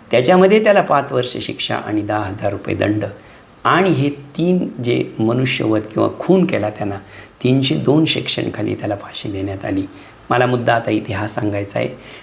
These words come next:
ज्यावेळेस प्रथमतः इन्व्हेस्टिगेशन ऑफिसर, तपास अधिकारी घटनास्थळाला भेट दिली, त्यावेळेस त्यांना काय सापडलं? त्यांना फक्त एक कागदाची चिठ्ठी सापडली,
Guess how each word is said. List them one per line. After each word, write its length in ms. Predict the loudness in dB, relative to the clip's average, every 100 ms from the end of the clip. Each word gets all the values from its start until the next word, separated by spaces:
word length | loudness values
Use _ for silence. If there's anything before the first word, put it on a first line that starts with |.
| 0 4
ज्यावेळेस 440 | 6 6 4 2
प्रथमतः 680 | 0 2 2 -2 0 0 -2 -8 -20 -20 _ _
इन्व्हेस्टिगेशन 800 | -2 0 -2 -4 -4 -2 0 0
ऑफिसर, 500 | 0 -2 -2 0 0 -2
तपास 320 | 0 0 0
अधिकारी 480 | 0 0 0 0 -2 -4 0
घटनास्थळाला 720 | 0 2 0 2 2 2 0
भेट 380 | -2 -2 -2 0
दिली, 240 | 0 -2 -4 -16 0
त्यावेळेस 380 | 2 4 2 0
त्यांना 240 | 0 0
काय 220 | 0 0 0
सापडलं? 500 | -4 -4 -4 -4 -6
त्यांना 340 | -2 0 0
फक्त 300 | -2 -8 -2
एक 260 | -4 -2 0
कागदाची 460 | 0 0 -2 -2
चिठ्ठी 360 | -4 -4 -2 -4
सापडली, 500 | -4 -4 -4 -4